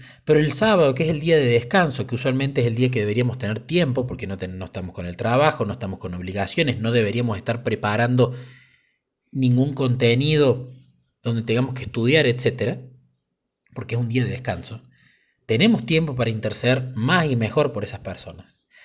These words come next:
Entonces veía que el séptimo día, el sábado, interceder durante más tiempo por esas distintas almas, ¿no?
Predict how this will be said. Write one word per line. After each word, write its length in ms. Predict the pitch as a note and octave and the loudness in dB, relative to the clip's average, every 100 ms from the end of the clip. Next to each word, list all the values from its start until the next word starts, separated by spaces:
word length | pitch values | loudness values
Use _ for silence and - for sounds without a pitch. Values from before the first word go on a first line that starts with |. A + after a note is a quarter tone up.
| - | -20
Entonces 400 | G2+ G#2+ A#2+ C3+ | -8 -2 0 2
veía 360 | A#2 A2+ C3 C#3+ | 4 4 4 2
que 80 | A2 | -2
el 80 | |
séptimo 420 | - B2 B2 A#2 A#2+ | -2 -2 0 0 2
día, 140 | C#3 | 2
el 100 | B2 | 0
sábado, 300 | - C3 D3 | 2 4 4
interceder 500 | B2 A2 - A#2 B2 B2 | 0 -4 -6 -6 -4 -6
durante 400 | B2 A2+ G#2+ A2 | -6 -6 -4 -4
más 180 | B2 D#3+ | -4 -4
tiempo 500 | - E3+ C3+ B2 - _ _ _ _ _ _ _ | -2 -2 -2 -8 -14 _ _ _ _ _ _ _
por 200 | A2 A2+ | 0 0
esas 220 | A2 G#2+ | 0 0
distintas 440 | G2+ G2 A#2 F#2 | -2 -6 -6 -6
almas, 460 | F#2 F2 F#2 - _ _ _ _ | -6 -10 -14 -20 _ _ _ _
¿no? 320 | - - - | -10 -10 -10